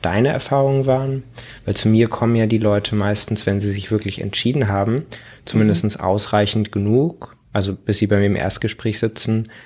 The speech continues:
Speaker 1: haben sie sich ja schon so weit entschieden, dass sie zumindest selbstständig im Erstgespräch sitzen wollen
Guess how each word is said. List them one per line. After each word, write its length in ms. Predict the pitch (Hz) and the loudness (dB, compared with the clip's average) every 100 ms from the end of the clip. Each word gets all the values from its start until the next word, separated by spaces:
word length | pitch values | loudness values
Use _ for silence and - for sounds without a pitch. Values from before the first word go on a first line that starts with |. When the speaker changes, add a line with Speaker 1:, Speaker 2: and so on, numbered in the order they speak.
| - - | -12 0
Speaker 1:
haben 160 | 110 | 2
sie 80 | 104 | 4
sich 160 | 104 113 | 2 0
ja 80 | |
schon 180 | 101 110 | 0 0
so 160 | 107 107 | 0 2
weit 180 | 101 - | 2 2
entschieden, 520 | 101 - 110 107 101 | -4 0 2 2 2
dass 180 | 95 - | 2 0
sie 100 | 104 | -2
zumindest 560 | - 107 101 95 98 | 0 2 2 0 -4
selbstständig 560 | - 92 - 107 104 101 | 0 -2 0 0 0 -2
im 80 | 87 | -6
Erstgespräch 680 | 98 92 - - - 98 | -4 -6 -6 -6 -4 -4
sitzen 400 | 104 101 - 95 | -4 -6 -4 -4
wollen 440 | 92 92 113 160 | 0 0 0 -2